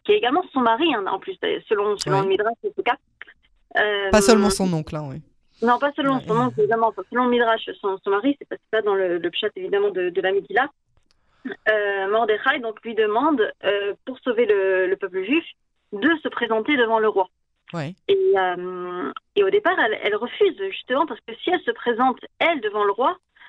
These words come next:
Speaker 1: alors, dans ce cas-là, elle devient active. Et donc, elle enfreint la halakha et elle pourra jamais, de toute manière, retourner avec, euh,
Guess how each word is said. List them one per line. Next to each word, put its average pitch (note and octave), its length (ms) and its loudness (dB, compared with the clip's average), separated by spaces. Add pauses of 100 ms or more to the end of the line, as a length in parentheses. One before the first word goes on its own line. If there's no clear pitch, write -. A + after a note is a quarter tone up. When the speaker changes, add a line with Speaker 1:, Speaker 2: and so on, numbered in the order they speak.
(220)
Speaker 1:
alors, B3+ 480 2
dans G#3+ 120 -2
ce - 80 -14
cas-là, C4+ 200 2
elle D4+ 40 -2
devient B3 340 0
active. C#4 480 -2 (500)
Et A#3+ 60 4
donc, B3+ 200 2
elle B3 100 4
enfreint E4 320 0
la D4 120 2
halakha C4 540 2
et - 60 -2
elle G3+ 120 -4
pourra G#3+ 280 -2
jamais, A3+ 300 -2
de A3+ 100 -6
toute - 140 -16
manière, A#3 280 -2
retourner A3+ 460 0
avec, F#3 280 -4
euh, F3 520 -4